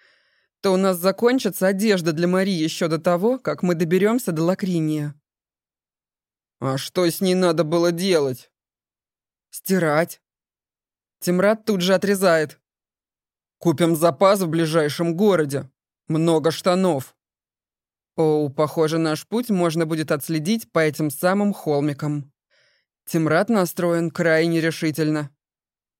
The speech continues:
«Едем!» Тимрад поправляет седло на рате. Мари довольно играет с ручками,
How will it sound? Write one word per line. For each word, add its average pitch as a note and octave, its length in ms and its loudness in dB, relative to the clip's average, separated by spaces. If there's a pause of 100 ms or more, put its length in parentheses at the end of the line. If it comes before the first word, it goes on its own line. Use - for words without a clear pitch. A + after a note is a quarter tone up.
(960)
«Едем!» D#3 800 0 (960)
Тимрад F#3+ 380 2
поправляет E3+ 560 2
седло F#3 360 0
на D#3+ 180 2
рате. D3+ 460 -2 (1500)
Мари E3+ 340 0
довольно F#3 520 2
играет F3 340 0
с - 80 -6
ручками, D#3+ 640 -4